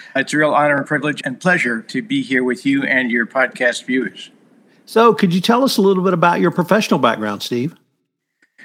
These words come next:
Speaker 1: Sure. <laughs> I'm the pro-, I'm a product of the,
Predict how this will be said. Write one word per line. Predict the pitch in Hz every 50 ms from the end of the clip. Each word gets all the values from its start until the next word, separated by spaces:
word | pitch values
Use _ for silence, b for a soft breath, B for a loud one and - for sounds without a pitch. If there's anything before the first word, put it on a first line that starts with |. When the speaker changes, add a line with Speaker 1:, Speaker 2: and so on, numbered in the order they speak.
| B B
Speaker 1:
Sure. | - - - 202 220 202 170 - - - - -
<laughs> | 349 185 - - - - - - - - -
I'm | - 175 190 196
the | 185 185
pro-, | - - 214 220 214 -
I'm | - 180 185
a | 175 -
product | - - 226 233 240 240 233 - 226
of | 202 160
the, | 196 170 175